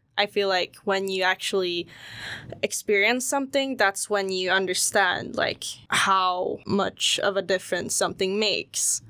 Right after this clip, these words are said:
Like, I think I read about it, like, when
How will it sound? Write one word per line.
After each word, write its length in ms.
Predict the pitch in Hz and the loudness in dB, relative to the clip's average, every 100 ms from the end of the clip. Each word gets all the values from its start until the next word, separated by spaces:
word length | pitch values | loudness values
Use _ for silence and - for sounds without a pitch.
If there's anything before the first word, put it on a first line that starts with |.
| _ | _
Like, 440 | 190 180 - - - - - - - - | 0 2 -2 -6 -10 -10 -14 -12 -4 0
I 720 | 220 226 233 240 240 233 226 - | 2 2 0 -2 -2 -4 -6 -2
think 200 | 262 269 | -2 2
I 60 | 320 | 2
read 200 | 262 233 | 4 4
about 380 | 226 202 190 180 | 4 4 4 2
it, 280 | 175 180 - | 0 -2 0
like, 460 | 202 190 180 - - - | 2 2 -2 -6 -8 -4
when 760 | 202 196 190 190 190 190 196 | -2 0 0 0 0 -2 -6